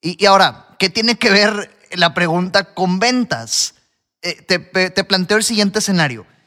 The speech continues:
En el baile de pareja, ese que nos enseñaron cuando éramos niños, to-, a todos nos pusieron una película medieval o una película de esas de Disney en las cuales hay un príncipe y una princesa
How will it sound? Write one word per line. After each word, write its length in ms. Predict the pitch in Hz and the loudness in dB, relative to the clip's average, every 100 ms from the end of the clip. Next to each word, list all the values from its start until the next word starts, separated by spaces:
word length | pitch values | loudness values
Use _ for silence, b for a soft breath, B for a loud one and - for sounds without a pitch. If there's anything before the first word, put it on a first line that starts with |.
| _ | _
En 180 | 170 185 | 0 2
el 120 | 202 | 2
baile 280 | 202 240 269 | 2 2 0
de 120 | 269 | -2
pareja, 540 | 277 202 170 151 123 - _ _ _ _ _ _ _ _ - | 0 0 0 -4 -10 -18 _ _ _ _ _ _ _ _ -2
ese 240 | 180 240 | -2 0
que 100 | 247 | 0
nos 220 | 226 202 | 0 0
enseñaron 600 | 185 165 160 170 190 202 | 0 0 0 0 2 0
cuando 320 | 196 175 156 | -2 -4 -2
éramos 360 | 170 196 180 139 | 0 0 0 0
niños, 760 | 156 156 131 104 - - - _ _ _ | 2 2 0 -4 -12 -12 -14 _ _ _
to-, 240 | 165 175 | 0 2
a 60 | 156 | 0
todos 240 | 190 190 | 2 2
nos 180 | 190 180 | 2 -2
pusieron 460 | - 147 160 151 156 | -6 -4 -2 -2 -2
una 240 | 151 147 | -4 -6
película 420 | 135 135 - 131 | -8 -10 -10 -10
medieval 720 | 127 120 120 120 139 143 147 | -10 -12 -10 -2 0 0 0
o 20 | |
una 300 | 131 135 147 | -6 -6 -8
película 480 | 143 123 127 - 131 | -8 -14 -16 -16 -12
de 80 | 127 | -10
esas 180 | 117 139 | -8 -8
de 100 | 123 | -6
Disney 380 | 151 160 160 143 | -4 -4 -6 -8
en 100 | 123 | -8
las 160 | 113 | -10
cuales 320 | - 127 127 | -10 -10 -8
hay 160 | 127 123 | -10 -12
un 140 | 123 | -14
príncipe 560 | 117 160 170 151 165 135 | -12 -6 -4 -6 -10 -16
y 80 | 123 | -16
una 160 | 117 | -16
princesa 960 | 113 - 113 113 190 185 - 175 175 b | -18 -20 -18 -10 -8 -6 -4 -4 -6 b